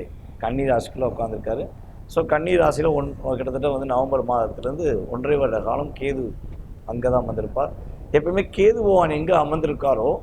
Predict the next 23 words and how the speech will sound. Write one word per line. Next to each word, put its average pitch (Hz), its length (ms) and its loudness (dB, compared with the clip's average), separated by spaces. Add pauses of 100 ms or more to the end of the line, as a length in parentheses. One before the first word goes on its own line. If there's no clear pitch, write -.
(140)
அதுக்கு 147 360 -2 (480)
எதிர் 190 260 2
திசையில், 113 400 0
அதாவது 147 300 4 (320)
அதனுடைய 135 340 0 (220)
ஏழாம் 202 420 4
பாவகத்தில் 143 580 2 (140)
ராகு 139 320 6
அமர்ந்திருப்பார் 110 560 0
என 110 180 -2
பார்க்கிறோம். - 320 -8 (340)
So, 180 120 4
அப்ப 165 120 2 (120)
ராகு 196 300 6
பகவான் 160 300 4
வந்து 143 180 -2
பார்த்தீங்கன்னா, 139 380 0
மீன 165 360 2
ராசியில் 113 400 0
அமர்ந்திருக்கிறார் 104 640 -4 (300)
என 123 120 -4 (120)
பார்க்கிறோம். - 400 -10 (680)
இதுல 151 160 2